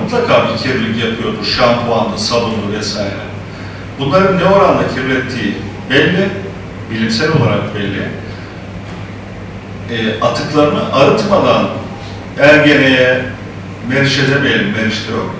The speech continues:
Ergene'ye veya Marmara Denizi'ne ya da diğer nehirlere, e, veren sanayi tesislerinin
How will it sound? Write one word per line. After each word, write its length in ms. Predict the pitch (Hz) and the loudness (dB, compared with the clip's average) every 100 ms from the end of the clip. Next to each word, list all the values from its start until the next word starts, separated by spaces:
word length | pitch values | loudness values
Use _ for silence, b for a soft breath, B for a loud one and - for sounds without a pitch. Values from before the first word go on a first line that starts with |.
| - | 2
Ergene'ye 640 | 139 135 120 113 - - | 4 4 2 2 2 2
veya 460 | 131 135 180 - - | 2 4 6 4 4
Marmara 360 | - - 147 | 4 6 4
Denizi'ne 500 | - - - - 214 | 2 0 -2 -4 -4
ya 120 | 233 240 | -2 -2
da 40 | - 190 | -2 4
diğer 200 | 185 185 185 180 - - 123 | 6 6 2 -6 -8 -8 -2
nehirlere, 600 | 123 120 117 107 110 107 107 - B B B B - | 0 0 0 0 0 -2 -4 -10 B B B B -6
e, 300 | 117 233 113 | 0 2 4
veren 320 | 120 135 - | 4 4 4
sanayi 460 | - - 147 160 180 | 2 2 4 4 2
tesislerinin 720 | 156 143 139 - 131 127 - | 2 0 0 0 -2 0 -2